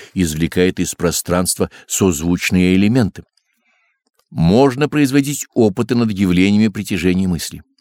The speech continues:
Не следует рассматривать это явление как какое-то чудо или невозможность. Закон мысли прост.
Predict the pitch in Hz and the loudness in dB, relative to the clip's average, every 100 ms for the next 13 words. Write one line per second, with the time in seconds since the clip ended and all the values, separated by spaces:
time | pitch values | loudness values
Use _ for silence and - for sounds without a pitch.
0 | _ _ _ _ _ _ - 110 123 - | _ _ _ _ _ _ 2 4 4 2
1 | 147 139 143 120 135 123 - 135 135 139 | 2 4 2 2 -2 -2 -2 -2 -2 0
2 | 143 139 131 139 135 147 143 131 120 - | -2 0 -2 -2 0 0 0 -4 -8 -8
3 | - 143 143 135 - 202 107 - - 78 | -2 0 0 -4 -4 -6 -6 -8 -4 0
4 | 82 87 76 90 87 - - _ _ _ | 2 2 0 -8 -8 -14 -18 _ _ _
5 | _ _ _ - 120 123 151 208 196 208 | _ _ _ -4 0 0 2 2 4 2
6 | 190 202 - 160 - - | 0 -4 -6 -6 -6 -8